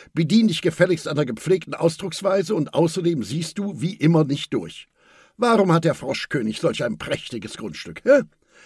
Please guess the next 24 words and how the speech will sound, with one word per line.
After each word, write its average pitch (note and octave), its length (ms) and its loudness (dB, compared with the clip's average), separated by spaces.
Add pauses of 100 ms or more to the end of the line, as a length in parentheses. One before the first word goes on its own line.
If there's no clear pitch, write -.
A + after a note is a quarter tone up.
(180)
Weil F#3 240 2
er F#3+ 160 2
die E3+ 180 0
olle F#3+ 220 6
Seekuh E3 440 2
geheiratet G#2 680 -6
hat. E2 280 -16
Und D#3+ 200 2
die G3 60 -2
ist E3 120 -6
die E3+ 80 -4
Tochter D#3+ 300 -2
vom G#2+ 180 -4
Wassermann, G#3 540 0 (220)
und C#3+ 100 -4
der D3 120 6
Wassermann D3 400 0
aber B2 220 -2
ist - 140 -10
der A#2 100 -6
Schwager B2 420 -4
vom A#2 180 -8
eisernen G#2 500 -4
Holzfäller, G#3+ 560 0